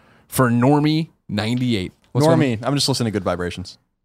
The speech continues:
Speaker 1: Normie ninety-eight writes in and says, "Hello,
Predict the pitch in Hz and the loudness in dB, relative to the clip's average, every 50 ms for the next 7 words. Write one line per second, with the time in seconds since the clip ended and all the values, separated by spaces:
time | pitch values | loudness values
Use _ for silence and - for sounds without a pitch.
0 | _ _ _ _ _ _ _ _ _ _ _ _ _ _ _ _ - 139 180 220 | _ _ _ _ _ _ _ _ _ _ _ _ _ _ _ _ 2 4 4 6
1 | 247 269 254 233 220 220 226 226 214 208 208 240 226 190 180 170 170 165 - 180 | 6 4 4 4 4 4 2 2 4 4 4 4 4 4 4 4 4 2 2 2
2 | 170 165 160 - 170 165 160 160 208 202 220 254 302 349 381 453 466 453 440 | 2 2 4 4 4 4 4 4 4 4 6 6 6 6 6 6 6 6 4